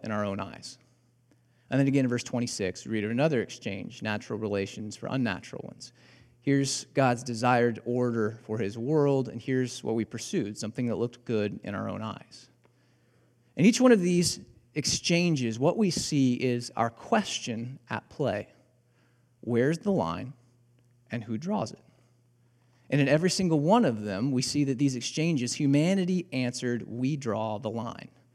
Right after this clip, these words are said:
And as Paul's illustrated throughout this section of Romans, it leads to a continual, perpetual spiral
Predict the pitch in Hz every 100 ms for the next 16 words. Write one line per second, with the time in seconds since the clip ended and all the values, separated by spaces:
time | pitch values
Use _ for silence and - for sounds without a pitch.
0 | _ _ - - 127 127 - 160 160 151
1 | 156 156 - 135 135 123 131 117 117 123
2 | 120 120 - 127 - 131 113 135 156 127
3 | 113 - - - - 127 127 - 131 127
4 | - 110 110 120 117 139 139 135 127 -
5 | 113 123 - 120 107 104 - - 120 123
6 | 101 98 104